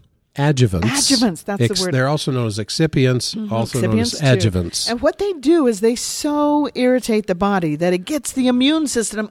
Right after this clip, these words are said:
Speaker 2: up and jumping. You put a dead virus in, the body's not gonna recognize it, but you put mercury in with that, the most toxic substance known to man, and your immune system's gonna go on red alert,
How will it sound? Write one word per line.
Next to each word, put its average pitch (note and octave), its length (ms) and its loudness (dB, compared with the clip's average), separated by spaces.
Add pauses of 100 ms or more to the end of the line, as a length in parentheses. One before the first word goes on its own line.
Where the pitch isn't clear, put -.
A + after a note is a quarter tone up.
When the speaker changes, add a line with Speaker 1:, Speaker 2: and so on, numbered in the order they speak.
Speaker 2:
up B3+ 340 0
and G3+ 220 0
jumping. G3+ 480 0 (320)
You A#3 140 0
put E4+ 180 0
a D4+ 60 -2
dead A3 240 0
virus A3+ 360 0
in, E3+ 120 -4
the E3+ 80 -4
body's F3+ 320 -2
not E3 220 -4
gonna D#3+ 140 -6
recognize D#3+ 680 -2
it, C#3 160 -6
but D3+ 220 -4
you F3 120 -4
put F3+ 300 -4 (180)
mercury A#3 640 0
in D3 220 -2
with D3+ 220 -2
that, D3 340 -4 (600)
the G#3 60 0
most G#3 280 2
toxic B3 460 0
substance F#3 600 -4
known E3+ 240 0
to - 100 -4
man, D#3 480 -2
and F3+ 160 -2
your A3+ 120 2
immune A#3 220 2
system's F3 380 -4
gonna F#3+ 200 0
go E3+ 140 0
on E3 120 -2
red G#3+ 300 2
alert, E3+ 520 0